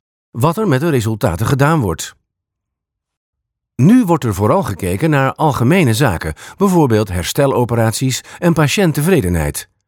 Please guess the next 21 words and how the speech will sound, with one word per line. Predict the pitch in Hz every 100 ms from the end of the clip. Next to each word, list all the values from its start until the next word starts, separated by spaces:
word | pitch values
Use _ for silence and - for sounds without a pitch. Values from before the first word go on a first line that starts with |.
| _ _
Dat | - 151
is | 190
een | 135
begin, | 90 85 92 127 165 -
maar | 117 110 135
het | - 110 -
kan | 247 175 180
veel | 85 127 131
beter. | 120 147 104 80 - _ _ _ _ _
Wij | 127 170 247
meten | 214 180 143 120
alle | - 233
kwaliteitsaspecten. | 208 147 131 127 90 - 80 - - - - _ _ _ _ _ _ _ -
Wat | 127 220
heeft | 139 113
de | -
patiënt | 98 90 101 104 131
aan | 139
de | 156
behandeling | 117 87 95 117
gehad? | 110 143 120 -